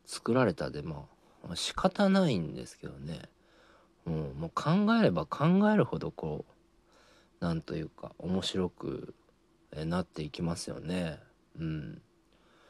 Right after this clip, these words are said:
今なんかもう、何？ひょっとしたらもう、ブイアールみたいな社会で人にね、こう、会わなくてもいいように、こう、だんだん、だんだんとなっていくんじゃないかなって。うん、そういうふうにもね、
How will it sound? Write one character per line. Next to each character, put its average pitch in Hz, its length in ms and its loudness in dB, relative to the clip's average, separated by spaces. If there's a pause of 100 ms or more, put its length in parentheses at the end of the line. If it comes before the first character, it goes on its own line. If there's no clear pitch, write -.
(340)
今 160 260 2
な 151 120 4
ん 90 80 0
か 82 120 -2
も 82 460 -2 (460)
う、 73 40 -10
何？ 80 360 -6
ひ - 40 -16 (920)
ょ 98 40 -6
っ - 20 -8
と - 60 -14
し - 80 -8
た 175 100 6
ら 107 60 2
も 90 140 2
う、 - 60 -8 (640)
ブ 127 200 6
イ 220 140 8
ア 247 60 10
ー 196 40 12
ル 131 60 8
み 101 120 4
た 85 160 2
い 82 60 0
な 80 220 -4
社 104 160 -2
会 82 200 0
で 85 100 -4
人 - 260 4
に 214 320 6
ね、 180 240 4
こ 85 260 0
う、 78 80 2
会 123 60 8
わ 208 140 10
な 202 160 6
く - 100 -6
て 90 100 -4
も 82 280 -2 (160)
い 117 300 2
い - 20 6
よ 87 120 2
う 80 40 -2
に、 80 160 -4
こ 85 220 -4
う、 85 60 -2
だ 113 160 6
ん 196 100 4
だ 185 160 8
ん、 160 520 4
だ 139 140 8
ん 139 120 4
だ 123 140 2
ん 120 100 0
と 104 180 0
な 110 140 2
っ 147 40 -2
て - 220 -6
い 78 60 0
く - 160 -8
ん 78 80 -4
じ 71 80 -4
ゃ 67 40 -6
な 64 120 -10
い - 60 -12
か - 200 -16
な - 80 -14
っ - 40 -18 (220)
て。 - 100 -14 (840)
う 120 100 -4
ん、 110 60 -4
そ 131 140 2
う 131 40 8
い 127 40 8
う - 20 2
ふ 127 60 2
う 131 60 2
に 101 100 2
も 73 200 -4
ね、 71 380 -8